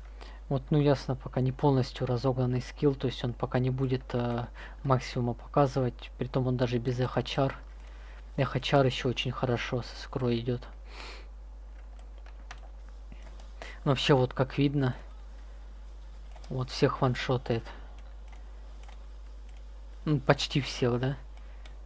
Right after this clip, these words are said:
То есть урон, конечно, для этого уровня очень хороший. Так.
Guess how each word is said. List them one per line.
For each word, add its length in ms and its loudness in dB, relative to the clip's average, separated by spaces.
То 80 6
есть 260 -2
урон, 280 10
конечно, 420 4
для 160 6
этого 240 4
уровня 480 6
очень 320 -2
хороший. 560 0
Так. 320 -2